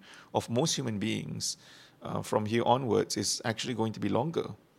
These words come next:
That's why people are very concerned about the aging population, the aging population. Why? Because they're gonna be more, um, you know, uh, of the elderly people in our community in the future. Okay? So if they retire too soon, what they're gonna do?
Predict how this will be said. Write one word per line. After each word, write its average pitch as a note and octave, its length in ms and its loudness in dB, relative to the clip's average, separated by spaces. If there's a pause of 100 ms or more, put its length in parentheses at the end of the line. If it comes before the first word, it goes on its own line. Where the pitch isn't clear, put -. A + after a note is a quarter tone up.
(220)
That's - 120 -4
why A#2+ 80 2
people A2 240 2
are A2 60 8
very G#2+ 160 4
concerned A2 420 0
about G2+ 300 2
the D3+ 100 -2
aging A2+ 340 0
population, G#2 540 -2
the F#2+ 120 0
aging A2+ 280 0
population. G#2 500 -4
Why? A2+ 340 6
Because - 460 -2 (380)
they're A2+ 80 -2
gonna A2 160 2
be G#2+ 140 -2
more, G#2+ 600 2 (520)
um, G2 640 2 (220)
you - 140 -4
know, G2+ 300 -4 (200)
uh, - 200 -6
of G#2 180 0
the - 100 0
elderly A#2 440 6
people A2 400 0
in C#3+ 200 -2
our A2+ 100 0
community G2+ 680 -2
in G#2 80 -4
the G2+ 80 -2
future. - 420 -6 (800)
Okay? B2+ 240 0 (200)
So - 140 -2
if A2 160 0
they A#2 140 8
retire A2+ 400 6
too G#2+ 120 -4
soon, B2 320 0
what G#2 160 2
they're G2 100 2
gonna F#2+ 180 0
do? C3 260 -4